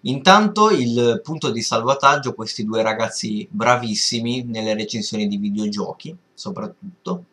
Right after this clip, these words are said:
comunque del mondo videoludico in generale, e sono veramente, veramente bravissimi e meritano,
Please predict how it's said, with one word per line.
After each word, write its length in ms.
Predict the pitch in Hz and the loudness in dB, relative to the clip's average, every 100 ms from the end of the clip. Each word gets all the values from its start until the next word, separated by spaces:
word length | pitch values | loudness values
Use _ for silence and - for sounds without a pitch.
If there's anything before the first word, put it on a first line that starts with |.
| _ _ _ _ | _ _ _ _
comunque 460 | - 117 110 107 101 | -10 -8 -4 -4 -4
del 160 | 104 110 | -2 -2
mondo 240 | 127 117 | -2 -2
videoludico 580 | 107 104 110 131 - - | -4 -4 -2 -4 -6 -8
in 80 | 101 | -8
generale, 640 | 104 107 101 85 - - _ _ _ _ - _ _ _ _ | -6 -4 -4 -4 -6 -10 _ _ _ _ -20 _ _ _ _
e 600 | 123 113 113 113 110 110 | -4 2 4 4 0 -2
sono 260 | - 123 123 | -4 -4 0
veramente, 480 | 127 127 - - | 2 2 0 -4
veramente 480 | 113 117 123 127 117 | -2 -2 -2 -4 -4
bravissimi 760 | 117 120 113 110 - 110 110 110 | 0 -2 -2 -6 -4 -4 -4 -6
e 180 | 117 110 | -6 -4
meritano, 720 | 110 107 104 107 107 107 | -4 -4 -4 -4 -2 -6